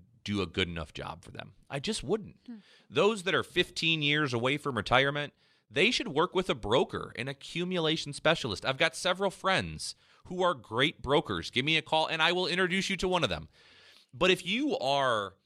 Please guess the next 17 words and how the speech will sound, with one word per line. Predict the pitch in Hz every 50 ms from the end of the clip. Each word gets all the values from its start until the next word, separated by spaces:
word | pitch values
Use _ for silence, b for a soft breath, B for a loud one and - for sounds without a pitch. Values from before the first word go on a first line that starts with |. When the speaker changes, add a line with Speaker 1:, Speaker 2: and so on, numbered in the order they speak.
| _ _ _ -
Speaker 1:
at | 123 135 147 -
that | 143 127 120 -
phase | - 123 123 120 110
of | 113 95
life | 104 107 107 110 110 -
when | 107 110 117
you | 135 175 202
can | - 208 175
kinda | - 170 147 143 135 117 -
see | - - - - - - - 208 220 220 220 220 220
retirement | 208 196 196 175 - - 175 170 180 165 135 113 104 98
on | 110 120 131
the | 139 139
distance, | 127 156 143 - - 104 82 78 - -
in | - 117 123
the | 123 117
horizon, | 120 135 135 139 139 139 135 107 87 85 80 78